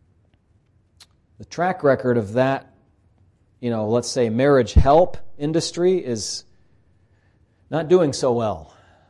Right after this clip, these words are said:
If fifty percent of marriages end in divorce, then there's a lot of work to do to help marriages that struggle and to avoid bar-, bad marriages in the first place.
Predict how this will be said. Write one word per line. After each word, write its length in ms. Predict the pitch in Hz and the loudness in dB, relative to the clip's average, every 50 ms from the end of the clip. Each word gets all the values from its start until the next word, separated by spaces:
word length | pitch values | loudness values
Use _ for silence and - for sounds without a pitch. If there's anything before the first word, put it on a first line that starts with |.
| _ 120 | _ -20
If 60 | 98 | -14
fifty 300 | - - 135 120 - 127 | -6 -6 -6 -6 -6 -10
percent 420 | 107 - 113 98 - - 131 120 117 | -14 -14 -14 -12 -10 -8 -6 -6 -8
of 80 | 101 | -8
marriages 460 | 101 113 117 120 120 110 104 113 98 120 | -8 -6 -4 -4 -4 -4 -6 -8 -10 -8
end 180 | 117 113 110 | -8 -8 -8
in 100 | 113 104 | -8 -8
divorce, 540 | 101 104 95 107 120 123 139 175 170 - - | -10 -8 -2 2 4 6 6 4 2 0 -6
then 160 | 123 117 110 | -10 -10 -8
there's 220 | 113 117 117 107 107 | -6 -6 -6 -6 -6
a 60 | 110 | -6
lot 420 | 110 113 120 131 143 151 160 165 | -4 -2 -2 0 0 0 0 0
of 140 | 165 147 139 | 0 0 2
work 220 | 160 170 165 170 | 0 0 0 -2
to 100 | - 135 | -6 -6
do 320 | 113 117 113 104 87 76 - _ _ _ _ _ _ _ _ _ _ _ | -2 -2 -2 -2 -2 -6 -12 _ _ _ _ _ _ _ _ _ _ _
to 100 | - 113 | -14 -6
help 220 | 101 117 123 110 | -4 -4 -4 -2
marriages 460 | 113 120 127 127 123 110 120 113 98 101 | -4 -2 -2 -2 -2 -2 -4 -8 -8 -10
that 120 | 113 - | -10 -10
struggle 560 | - - - 131 131 127 120 127 127 123 127 | -10 -8 -4 -2 -2 0 2 2 2 0 0
and 300 | 117 113 104 104 101 95 | -2 -6 -10 -12 -12 -14
to 140 | - - 113 | -14 -12 -12
avoid 340 | 101 95 107 110 107 101 92 | -10 -8 -6 -6 -6 -6 -8
bar-, 240 | 110 110 110 110 107 | -8 -10 -10 -10 -10
bad 280 | 98 110 107 104 101 | -10 -8 -8 -8 -10
marriages 420 | 104 104 104 101 98 95 101 95 98 | -10 -12 -10 -12 -12 -12 -14 -18 -18
in 100 | 95 92 | -18 -20
the 60 | 90 | -20
first 340 | - - 101 92 - - _ | -18 -16 -16 -16 -16 -18 _
place. 460 | - 98 87 82 85 _ - - | -20 -20 -20 -20 -20 _ -20 -20